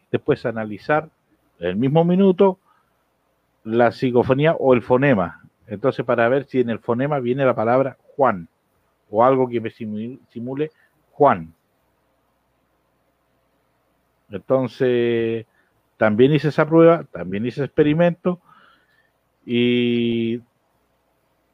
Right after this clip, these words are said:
yo dije, "Mira, dice tal cosa". Analicé los minutos de, de audio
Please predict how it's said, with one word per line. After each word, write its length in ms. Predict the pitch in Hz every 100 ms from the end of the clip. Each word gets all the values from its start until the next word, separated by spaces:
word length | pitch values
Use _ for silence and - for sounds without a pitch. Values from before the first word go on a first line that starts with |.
| _
yo 240 | 98 107
dije, 200 | 139 135
"Mira, 320 | 143 160 131 123
dice 300 | 143 139 135
tal 180 | 160 -
cosa". 380 | 151 - 92 _ _ _ _ _ _ _ _ _ _ _ _ _ _ -
Analicé 640 | 107 110 104 - 151 147
los 160 | 123 117
minutos 500 | 120 127 151 156 139
de, 720 | 151 151 143 143 139 135 123
de 100 | 135
audio 440 | 160 170 185 214